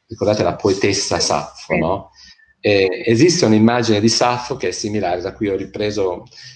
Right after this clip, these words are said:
Speaker 1: poi c'è stato un pittore che lo ha, l'ha ridipinta alla luce di quell'immagine.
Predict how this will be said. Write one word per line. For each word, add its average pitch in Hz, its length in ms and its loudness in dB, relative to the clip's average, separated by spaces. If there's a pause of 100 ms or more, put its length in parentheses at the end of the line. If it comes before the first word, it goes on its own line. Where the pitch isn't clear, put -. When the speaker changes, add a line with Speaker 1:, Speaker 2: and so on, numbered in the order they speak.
(120)
Speaker 1:
poi 135 140 2
c'è 117 100 -2
stato 107 260 -2
un 98 200 -4
pittore 131 440 0
che 101 120 0
lo 95 160 4
ha, 95 180 2
l'ha 113 140 2
ridipinta 101 880 -2
alla 107 200 0
luce 104 300 -4
di 95 120 -12
quell'immagine. 85 880 -8